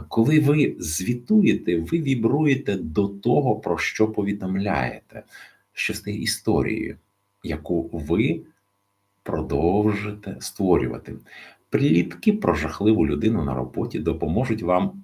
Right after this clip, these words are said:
вібрувати до всіх із подібної енергії. Скарги, скарги на життя перед собою допоможуть вам вібрувати на все, що вам не подобається.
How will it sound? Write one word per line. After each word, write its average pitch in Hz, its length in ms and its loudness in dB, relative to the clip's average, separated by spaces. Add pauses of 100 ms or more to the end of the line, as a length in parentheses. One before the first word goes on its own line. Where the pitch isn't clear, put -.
вібрувати 82 1080 -2
до 73 280 0
всіх - 640 -2
із 80 140 -10
подібної 92 720 -2 (500)
енергії. 80 600 0 (360)
Скарги, 147 560 4 (120)
скарги 123 380 4
на 127 120 6
життя 123 300 0
перед 110 400 0
собою 113 720 2
допоможуть 131 600 -2
вам 135 180 4
вібрувати 101 720 2
на 95 200 2
все, 98 540 0
що - 400 0
вам 78 460 -2 (240)
не 107 220 -2
подобається. - 1160 -4